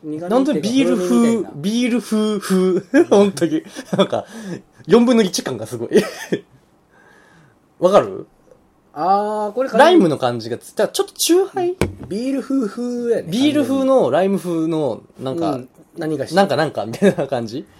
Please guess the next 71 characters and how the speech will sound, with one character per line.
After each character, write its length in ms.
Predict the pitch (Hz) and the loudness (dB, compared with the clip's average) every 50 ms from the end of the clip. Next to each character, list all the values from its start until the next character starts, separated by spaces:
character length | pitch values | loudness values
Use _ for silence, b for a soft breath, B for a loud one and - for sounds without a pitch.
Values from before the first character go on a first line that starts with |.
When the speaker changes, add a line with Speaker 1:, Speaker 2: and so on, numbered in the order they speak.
| B B B B B B | B B B B B B
Speaker 1:
あ 20 | - | -2
の、 40 | 269 | 2
Speaker 2:
コ 40 | 277 | 2
ロ 100 | 180 - | 4 2
ナ 80 | 139 101 | 2 -2
と 80 | - | -4
か 100 | - - | -10 -10
に 80 | 98 95 | -12 -10
な 80 | 98 | -12
ん 40 | 92 | -12
か 60 | - | -14
ち 60 | - - | -18 -20
ょ 40 | |
っ 20 | _ | _
と 60 | _ _ - | _ _ -20
近 260 | - - - 95 95 | -18 -14 -12 -12 -10
い 60 | - | -10
よ 60 | - 151 | -8 -4
う 20 | |
な。 60 | 160 196 | -2 -2
Speaker 1:
名 100 | 214 202 | -2 0
状 160 | 190 208 202 | 0 0 0
し 140 | 196 - 190 | 0 -2 -4
が 100 | 202 202 | -2 -2
た 100 | 202 160 | -2 -4
き 120 | 139 127 | -4 -6
ビ 240 | 120 139 170 185 175 | -6 -6 -4 -4 -4
ー 40 | 151 | -4
ル 60 | 139 | -4
の 80 | 127 | -6
よ 140 | 120 123 127 | -6 -6 -8
う 20 | 117 | -8
な 80 | 104 | -8
何 220 | 98 104 110 104 98 | -10 -10 -12 -12 -12
か。 160 | - 98 - 98 95 - - | -14 -16 -16 -16 -18 -18 -14
Speaker 2:
そ 180 | - - 156 123 | -10 -6 -6 -6
う 20 | |
や 60 | 92 | -6
ね。 200 | 95 101 101 98 - - 156 | -8 -12 -12 -14 -12 -10 -10
な 80 | 151 | -10
ん 20 | - | -8
か 200 | - - 135 110 | -6 -6 -6 -6
そ 100 | 147 147 | -6 -6
ん 20 | |
な 80 | 135 117 | -6 -6
感 160 | 120 117 113 | -6 -6 -6
じ 80 | 107 107 | -8 -6
で。 60 | 120 | -2
ま 100 | 143 156 | 0 0
あ 40 | 139 | 0
ま 100 | 139 127 | 0 -2
あ 20 | |
今 80 | 107 - | 0 0
日 60 | 151 | 0
は 100 | 131 113 | 2 2
ゆ 100 | 123 131 | 2 0
る 140 | 139 135 131 | 0 -2 -4
く 80 | - | -4
や 80 | 110 104 | -8 -8
っ 40 | - | -8
て 80 | - | -8
い 20 | 101 | -8
く 60 | 110 | -8
わ 60 | 101 | -8
け 60 | 101 | -8
で 100 | 98 98 | -8 -12
す 80 | 95 - | -12 -12
け 80 | 113 | -12
ど 120 | 101 101 98 | -12 -12 -12
も 100 | 98 98 | -12 -14
ね。 200 | 101 95 98 | -14 -14 -16